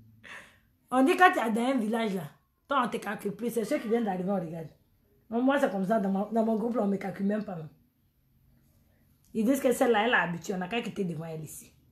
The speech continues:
<laughs> Adé, tu es morte. <laughs> Donc, j'essaie de tapoter aussi partout où j'ai appliqué. Comme ça. Merci, Stacha.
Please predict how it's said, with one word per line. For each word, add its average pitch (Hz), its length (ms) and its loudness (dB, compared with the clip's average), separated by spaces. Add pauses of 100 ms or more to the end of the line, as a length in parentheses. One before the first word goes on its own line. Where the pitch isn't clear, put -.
(100)
<laughs> 294 80 4 (2500)
Adé, 294 340 4
tu 269 100 0
es 262 100 8
morte. 277 580 2 (280)
<laughs> 392 100 4 (2000)
Donc, 269 200 4
j'essaie 247 340 6
de 254 80 2
tapoter 208 480 -2
aussi 226 340 0
partout 202 320 -4
où 254 120 0
j'ai 214 100 -4
appliqué. 190 580 -10 (300)
Comme 180 160 -10
ça. 220 220 -12 (1120)
Merci, 311 320 6 (140)
Stacha. 349 340 6